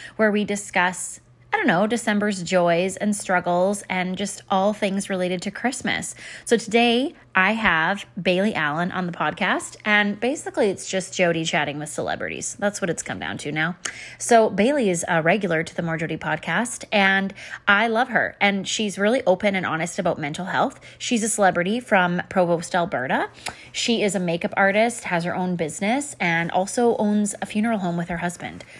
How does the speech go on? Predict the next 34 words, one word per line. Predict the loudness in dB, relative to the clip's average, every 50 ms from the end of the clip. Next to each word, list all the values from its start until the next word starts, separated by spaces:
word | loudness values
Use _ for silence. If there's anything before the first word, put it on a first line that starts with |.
| -20 -20 -16
It's | -12 -6 0
very | 0 0 2
lucrative. | 2 0 -2 -4 -4 -8 -8 -8 -10 -12 -18 -20 -12
People | -8 -8 -6 -4 -2
die | -2 0 -2 -2 -2 -2
all | -2 -2
the | -2 -4
time, | -6 -8 -10 -10
you | -10 -10
guys. | -8 -8 -8 -10 -12 -16 -20 -20 -20 -20 -18 -14
So | -2 2 2 4 4
anyways, | 4 2 4 4 2 2 2 2 0 -2 -6 -8
super | -4 -2 0 4 4 4
excited | 4 4 4 2 2 2 2
to | -2
have | 0 0 0 2
her. | 4 2 2 2 2
This | -2 -4 -4 -4
is | -4 -4
an | -4 -4 -4
honest | -2 -2 0 0 -2 -4 -4 -4
and | -4 -4 -4
fun | -6 -8 -4 0 2 2 2 2 0 -2 -4
chat | -6 -4 -2 0 0 0 0 -2
with | -2 -4 -4 -4 -4
a | -4 -2
new | 0 0 0 0 2 2 2 0 -2 -4 -6
dear | -4 -2 0 0 0 0
friend | 0 0 0 0 -2 -6 -6 -8
of | -8 -8
mine. | -8 -10 -10 -10 -12 -12 -14 -16 -18 -20 -20 -16 -8 -4
Enjoy. | -2 0 0 0 0 0 -2 -2 -4 -6 -8 -10 -12 -20 _ _ _ _ _ _ _ _ _ _ _ _ _ _ _ _ _ _ _ _ _ _ _ _ _ _ _ _ _ _ _ _ _ _ _ _ _ _ _ _ _ _ _ _ _ _ _ _ _ _ _ _ _ _ _
Bailey | -12 -10 -8 -8 -8 -10
Allen, | -10 -8 -10 -8 -10 -10 -12 -12 -12 -14 -14 -16